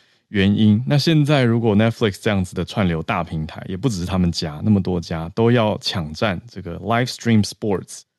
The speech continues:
直播转播体育赛事的市场的话，表示大家以后在串流上也可以看到很好看的，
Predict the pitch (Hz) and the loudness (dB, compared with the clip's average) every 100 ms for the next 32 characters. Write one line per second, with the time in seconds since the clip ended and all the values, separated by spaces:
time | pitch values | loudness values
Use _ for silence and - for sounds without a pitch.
0 | _ - 113 120 120 131 131 131 113 85 | _ -2 0 0 2 2 4 2 -2 -2
1 | 78 101 98 101 104 _ _ 87 104 101 | -2 2 4 2 -2 _ _ 2 4 4
2 | 101 87 - 87 78 73 - 110 - 76 | 2 0 -2 -4 -4 -6 -2 -2 -2 -8
3 | 76 90 87 - - _ _ _ 131 104 | -6 -6 -8 -14 -20 _ _ _ 0 0
4 | 110 - 165 160 156 110 113 123 123 113 | 2 2 4 4 2 0 0 2 2 2
5 | 101 - _ - 147 107 101 127 110 98 | 0 -4 _ -2 2 4 4 2 2 2
6 | 170 139 135 131 120 107 92 92 101 85 | 2 2 2 2 2 2 0 0 0 0
7 | 92 | -6